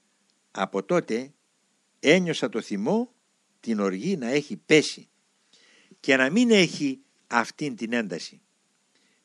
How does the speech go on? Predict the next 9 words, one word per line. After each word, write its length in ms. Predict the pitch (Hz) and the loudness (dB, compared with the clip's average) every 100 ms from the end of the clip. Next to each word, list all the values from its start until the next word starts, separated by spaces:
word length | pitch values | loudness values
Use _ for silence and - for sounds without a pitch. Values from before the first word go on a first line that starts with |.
| _ | _
Η 140 | 113 | -8
πραότης 760 | - 117 151 233 233 247 226 - _ _ _ _ _ | -2 2 4 4 2 -2 -4 -14 _ _ _ _ _
άρχισε 420 | 117 139 135 - | -2 -2 -2 -8
να 120 | 117 | -8
μου 100 | 110 | -8
θοπεύει 380 | 104 98 120 107 | -8 -4 -2 -2
την 140 | 92 | -6
καρδιά. 460 | 92 92 87 76 _ _ _ _ _ _ _ _ _ _ _ _ _ _ _ _ _ | -8 -8 -10 -12 _ _ _ _ _ _ _ _ _ _ _ _ _ _ _ _ _
Πάντως, 520 | 143 160 135 139 - | -4 -2 -2 -4 -6